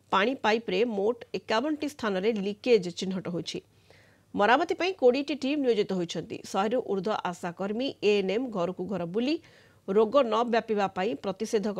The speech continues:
ବ୍ୟବସ୍ଥା ନେବାକୁ ସଚେତନ କରୁଛନ୍ତି। ଛଅଟି ମୋବାଇଲ ଡାକ୍ତରୀ ଟିମ୍ ବୁଲି ବୁଲି ଲୋକଙ୍କୁ ସଚେତନ କରାଉଛନ୍ତି। ସ୍ଥିତି ଅନୁଧ୍ୟାନ ପାଇଁ ଆଜି ଘଟଣାସ୍ଥଳକୁ ଯିବେ ସ୍ୱାସ୍ଥ୍ୟ ଓ ନଗର ଉନ୍ନୟନ ସଚିବ। ସ୍ୱାସ୍ଥ୍ୟ ବିଭାଗର ଉଚ୍ଚସ୍ତରୀୟ ପ୍ରତିନିଧି ଦଳ ମଧ୍ୟ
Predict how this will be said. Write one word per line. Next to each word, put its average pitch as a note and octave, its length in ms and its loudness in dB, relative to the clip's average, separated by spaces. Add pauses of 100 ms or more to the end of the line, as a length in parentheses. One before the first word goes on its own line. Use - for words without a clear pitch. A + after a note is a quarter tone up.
ବ୍ୟବସ୍ଥା F#3 400 -2
ନେବାକୁ G3+ 380 -2
ସଚେତନ F3+ 500 -6
କରୁଛନ୍ତି। A#3+ 500 -6 (560)
ଛଅଟି C4+ 320 6
ମୋବାଇଲ A#3+ 380 6
ଡାକ୍ତରୀ G#3+ 360 0 (100)
ଟିମ୍ B3+ 240 -2
ବୁଲି G#3+ 260 0
ବୁଲି A#3+ 220 0
ଲୋକଙ୍କୁ G#3+ 420 -2
ସଚେତନ G3+ 560 -4
କରାଉଛନ୍ତି। E3+ 600 -4 (440)
ସ୍ଥିତି C#4 320 0
ଅନୁଧ୍ୟାନ D4+ 360 4
ପାଇଁ C4+ 280 0
ଆଜି C#4 200 0
ଘଟଣାସ୍ଥଳକୁ B3 580 -2
ଯିବେ G#3 260 2
ସ୍ୱାସ୍ଥ୍ୟ G3+ 380 -6 (100)
ଓ - 80 0
ନଗର G#3 320 -2 (120)
ଉନ୍ନୟନ F#3+ 320 -4
ସଚିବ। F#3 360 -8 (540)
ସ୍ୱାସ୍ଥ୍ୟ - 380 0
ବିଭାଗର C4 360 2
ଉଚ୍ଚସ୍ତରୀୟ B3 600 0
ପ୍ରତିନିଧି G#3 460 -4
ଦଳ F#3 180 0
ମଧ୍ୟ F#3 220 -6